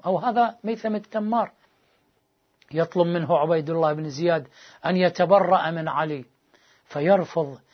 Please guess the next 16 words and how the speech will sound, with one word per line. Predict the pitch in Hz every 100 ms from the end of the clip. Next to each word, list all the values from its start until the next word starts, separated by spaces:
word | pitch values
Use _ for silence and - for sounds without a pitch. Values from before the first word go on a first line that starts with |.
| _ -
ميثم | 170 147 - 120 104 _ _ _ _ _
ويهدده | 151 185 190 190 160 220 190
بأن: | 190 190 185 185
"سأقطع | - 190 - - 190 - - _ -
يديك | 175 170 214 208 180 175
ورجليك | 175 175 160 202 196 190
ولسانك | 185 185 170 214 226 202 - _ _ - - - 185
إذا | 196 202
لم | 196 208
تلعن | 185 190 190 160 180
عليا". | 165 175 180 175 139 - _ _ _ _ -
قال: | 135 147
"لتفعل | 165 202 185 - 175 175
ما | 170
تشاء". | 165 170 - 175 - _ _ - _
هكذا | - 196 196 196 185 170